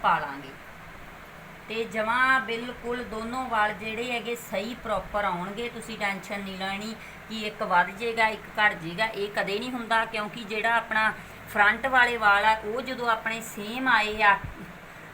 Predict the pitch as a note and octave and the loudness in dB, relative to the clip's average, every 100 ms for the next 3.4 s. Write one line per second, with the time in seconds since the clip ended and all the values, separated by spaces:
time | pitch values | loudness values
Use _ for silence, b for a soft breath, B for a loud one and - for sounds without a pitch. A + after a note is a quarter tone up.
0 | - G#3+ G#3+ C4+ C4 A#3 A3+ A#3+ A#3 A3+ | 6 6 8 2 0 -2 -2 0 0 0
1 | A3+ A#3 G#3+ - - - - - - - | 0 0 2 2 2 2 4 4 6 8
2 | - - - B3+ - A3 G#3 G#3 G#3 G3+ | 8 8 6 4 8 8 8 6 6 6
3 | G#3+ A3 A3 A3+ | 2 4 6 6